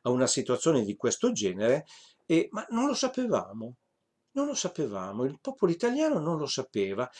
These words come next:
e, e viene a sapere che gli, invece, eh, gli alleati erano sbarcati in Sicilia. Mussolini aveva detto:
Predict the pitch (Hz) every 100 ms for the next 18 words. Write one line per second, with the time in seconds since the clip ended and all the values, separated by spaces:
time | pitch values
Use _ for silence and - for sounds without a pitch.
0 | - - - - - 285 320 320 - 240
1 | 233 247 330 359 226 123 135 170 240 -
2 | 120 - - - - 151 143 139 135 160
3 | 220 240 208 - 302 240 135 107 110 110
4 | 127 117 123 - 113 - 160 120 92 92
5 | 101 - - - - 151 - 180 247 220
6 | 147 143 143 139 -